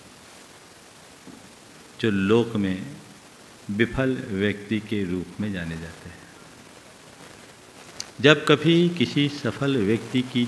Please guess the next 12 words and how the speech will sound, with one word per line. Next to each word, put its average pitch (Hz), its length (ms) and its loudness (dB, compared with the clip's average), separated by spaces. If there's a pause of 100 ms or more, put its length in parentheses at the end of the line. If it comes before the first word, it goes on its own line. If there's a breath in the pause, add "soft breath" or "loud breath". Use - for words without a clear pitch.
(120)
चर्चा 98 340 -4
आती 90 260 -6
है, 92 320 -14 (1900)
हर 131 120 8
व्यक्ति 147 420 8
के 151 260 4
मन 107 240 4
में 135 200 6
ये 135 180 4
उमंग 101 500 2
जागती 95 500 -2
है 90 360 -8